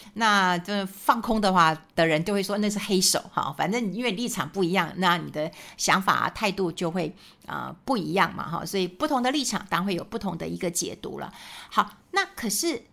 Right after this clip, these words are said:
你一方面你积极的在做多，因为毕竟为了选举你还是得做多的。好，那你就看到外资，外资这么张牙舞爪的，然后在我们的这个地盘上面，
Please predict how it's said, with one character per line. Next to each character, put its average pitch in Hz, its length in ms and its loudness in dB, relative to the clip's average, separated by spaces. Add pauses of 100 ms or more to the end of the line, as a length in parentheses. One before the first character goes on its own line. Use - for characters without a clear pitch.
(140)
你 208 380 -2
一 311 120 -2
方 269 180 -2
面 262 380 -4 (100)
你 165 160 -2
积 254 300 -4
极 190 200 -6
的 151 140 -8
在 165 200 -4
做 151 260 -8
多， - 340 -12
因 214 100 -4
为 208 80 0
毕 220 160 -6
竟 220 160 -4
为 214 80 0
了 185 80 0
选 170 220 -4
举 - 180 -10
你 151 80 -12
还 127 180 -6
是 247 120 -8
得 - 160 -4
做 156 180 -6
多 147 220 -10
的。 - 120 -16 (220)
好， - 180 0
那 226 140 -2
你 190 80 0
就 180 80 -2
看 214 160 -2
到 202 100 2
外 208 200 2
资， 175 280 -4 (160)
外 311 140 2
资 277 200 -2
这 311 200 4
么 196 260 2 (320)
张 403 340 2
牙 277 220 2
舞 269 240 2
爪 247 300 6
的， 165 280 2 (260)
然 269 140 6
后 381 160 4
在 330 420 6 (360)
我 233 200 4
们 226 260 2
的 240 460 8
这 269 180 0
个 214 220 4
地 277 400 4
盘 196 240 2
上 220 260 4
面， 214 320 0